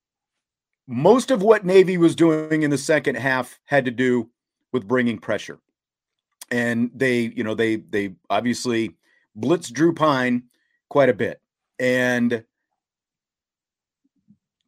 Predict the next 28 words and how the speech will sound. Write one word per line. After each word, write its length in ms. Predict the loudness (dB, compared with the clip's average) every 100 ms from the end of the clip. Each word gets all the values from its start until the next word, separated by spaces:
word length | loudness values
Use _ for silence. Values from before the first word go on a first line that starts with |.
| _
in 140 | -2 0
the 100 | -2
first 480 | 0 0 0 -2
half, 340 | 0 2 2 -2
even 260 | -2 0 2
when 100 | 2
they 120 | 2
did 320 | 0 -4 -6
blitz 320 | -2 0 0 -2
some, 240 | -2 0
not 180 | 0 0
the 80 | -2
same 340 | 0 -2 0
kind 200 | -2 -2
of 60 | 0
blitzes 420 | -2 -2 -2 -2
I 40 |
don't 200 | -2 -4
think 160 | -6 -4
they 100 | -2
were 80 | -2
doing 300 | -2 -2 -2
in 80 | -6
the 80 | -6
second 300 | -6 -6 -6
half, 80 | -4
but, 140 | -6
like, 280 | -2 -4 -6